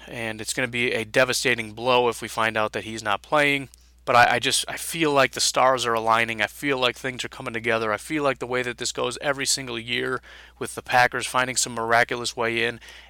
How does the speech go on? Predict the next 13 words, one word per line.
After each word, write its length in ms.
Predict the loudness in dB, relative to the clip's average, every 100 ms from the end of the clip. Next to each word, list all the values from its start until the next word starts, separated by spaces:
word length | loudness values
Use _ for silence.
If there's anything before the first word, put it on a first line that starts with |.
| -2
everything 540 | 0 2 0 0 -2
is 80 | -2
coming 320 | -2 -4 -6
together. 400 | -2 4 4 2
It 140 | -4 -4
just 320 | -2 -2 -4
can't 400 | -4 -2 -4 -4
end 280 | -2 -2 0
that 180 | -2 -2
way. 220 | -4 -2
It 160 | -4 -6
can't 400 | -2 2 2 2
end 360 | 2 4 2 -4